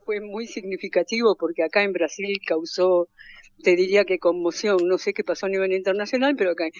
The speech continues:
aquí en Brasil fue muy, muy, muy mirado, y fue el hecho de que Lula, uno, cuando entró Zelensky de buenas a primeras, sin que nadie lo supiera, o por lo menos nadie de los, de, de la prensa no lo sabía de ninguna manera,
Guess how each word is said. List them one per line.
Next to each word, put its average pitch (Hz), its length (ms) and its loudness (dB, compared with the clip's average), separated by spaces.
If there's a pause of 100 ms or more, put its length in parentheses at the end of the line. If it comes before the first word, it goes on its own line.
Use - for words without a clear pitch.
(320)
aquí 208 240 2
en 226 100 2
Brasil 214 320 2
fue 185 160 4
muy, 220 320 4
muy, 214 280 0 (160)
muy 214 260 -4
mirado, 240 580 2 (500)
y 285 200 -2
fue 311 180 2
el 330 80 6
hecho 349 240 2
de 311 180 2
que 311 280 4
Lula, 294 520 2 (200)
uno, 175 400 -4 (340)
cuando 185 280 0
entró 294 300 4
Zelensky 208 580 0 (500)
de 175 80 -2
buenas 226 400 4
a 196 60 0
primeras, 180 680 -2
sin 190 340 -6
que 190 120 -2
nadie 247 300 2
lo 185 140 0
supiera, 165 640 -4 (300)
o 190 100 0
por 175 140 2
lo 180 80 6
menos 226 300 2
nadie 233 260 4
de 226 120 4
los, 180 160 -2 (540)
de, 196 380 0
de 403 80 -8 (160)
la 196 120 6
prensa 240 360 4
no 202 160 2
lo 180 100 4
sabía 160 400 -4
de 160 120 -4
ninguna 185 360 -4
manera, 277 480 2